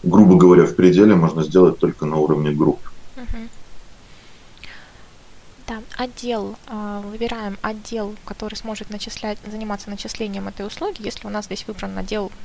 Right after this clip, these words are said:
Speaker 2: соответственно, например, только бронирование, то у нас данную услугу смогут добавлять, э, в, на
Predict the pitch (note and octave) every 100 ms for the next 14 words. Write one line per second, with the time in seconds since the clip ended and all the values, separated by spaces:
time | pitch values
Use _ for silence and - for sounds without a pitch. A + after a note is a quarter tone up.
0 | - - - - G3+ - F#3+ F#3 - G3+
1 | F#3+ - G3+ F#3+ - F#3+ - F3+ G3+ B3+
2 | F#4 G3+ F3 G3 F#3+ F#3+ F#3 - - -
3 | - - A3+ - G3+ F#3+ F#3 G3 C#4 E4
4 | A#3 G#3+ G#3+ G3 F#3+ G3 G#3+ C4+ - -
5 | G3+ F#3+ F#3+ F#3 F#3+ - - - - G3
6 | F#3+ F#3+